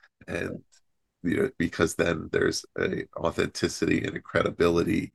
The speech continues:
to the message. Otherwise, it's just, you know, is it good? Is it not? I don't know,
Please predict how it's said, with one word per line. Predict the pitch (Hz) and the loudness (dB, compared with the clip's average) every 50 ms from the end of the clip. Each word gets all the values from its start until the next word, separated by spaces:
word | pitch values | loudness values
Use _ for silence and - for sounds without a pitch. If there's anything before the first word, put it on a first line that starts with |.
| - - - _ _ _ _ _ _ _ | -18 -20 -20 _ _ _ _ _ _ _
to | - - - 107 95 92 90 87 82 82 82 80 - - | -8 2 4 6 6 6 6 4 4 2 2 0 0 0
the | 82 85 | 0 2
message. | 92 95 85 - - - - - - - - | 2 0 0 0 -2 -2 -4 -4 -4 -6 -2
Otherwise, | - 95 90 90 87 87 90 90 90 87 85 - | 0 2 4 4 4 4 4 2 2 2 0 0
it's | 82 - - - | -2 -2 -4 -10
just, | - - - - - - - - - - _ _ _ _ | -4 -2 0 0 0 -2 -8 -10 -12 -20 _ _ _ _
you | - - | -12 -10
know, | - - - - _ _ | -10 -10 -14 -14 _ _
is | - 82 85 82 | 2 2 2 2
it | 80 - | 2 4
good? | 95 95 95 92 | 6 8 8 8
Is | 92 82 | 6 4
it | 92 - - | 2 0 2
not? | 87 90 90 87 - | 2 2 2 2 2
I | - 87 85 | 2 0 0
don't | 85 85 85 | 0 0 0
know, | 90 90 90 | 0 0 0